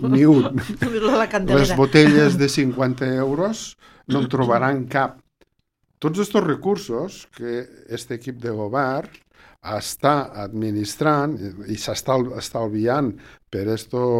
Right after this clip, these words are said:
Speaker 1: per este, per estes, eh, activitats que, que ja no les fem,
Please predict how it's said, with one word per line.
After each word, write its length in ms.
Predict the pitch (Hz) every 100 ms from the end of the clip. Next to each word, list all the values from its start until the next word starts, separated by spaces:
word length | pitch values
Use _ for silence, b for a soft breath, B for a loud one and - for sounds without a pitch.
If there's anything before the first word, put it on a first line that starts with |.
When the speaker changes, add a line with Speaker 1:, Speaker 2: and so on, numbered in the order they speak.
| 113
Speaker 1:
per 140 | - 110
este, 600 | 123 117 - 131 120 113
per 220 | 107 107 113
estes, 460 | 113 - 110 104 120
eh, 560 | 104 101 98 98 101 85 90 _ B B B B B B -
activitats 760 | - 123 120 120 143 147 -
que, 80 | 92 -
que 160 | 110
ja 80 | 120
no 140 | 120 123
les 160 | 117
fem, 300 | 160 165 226